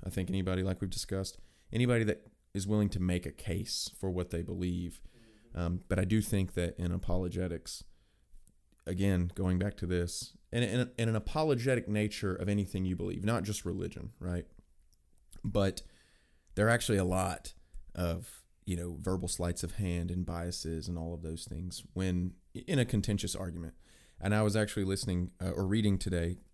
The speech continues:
Speaker 1: comments from a Christian apologist.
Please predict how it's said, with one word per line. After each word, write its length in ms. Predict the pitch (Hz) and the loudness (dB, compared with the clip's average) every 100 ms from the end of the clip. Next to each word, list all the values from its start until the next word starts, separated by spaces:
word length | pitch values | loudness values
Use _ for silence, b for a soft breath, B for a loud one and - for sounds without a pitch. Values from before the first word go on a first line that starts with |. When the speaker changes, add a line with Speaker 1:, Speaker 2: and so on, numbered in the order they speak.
| _ - | _ -2
Speaker 1:
comments 600 | 117 98 90 - - - | 0 2 0 -2 -4 -4
from 360 | - 95 92 95 | -2 2 2 0
a 40 | 98 | -2
Christian 460 | - 101 98 92 - | -2 -2 -2 -2 -2
apologist. 640 | - 104 92 90 90 - | 0 2 2 0 -2 -6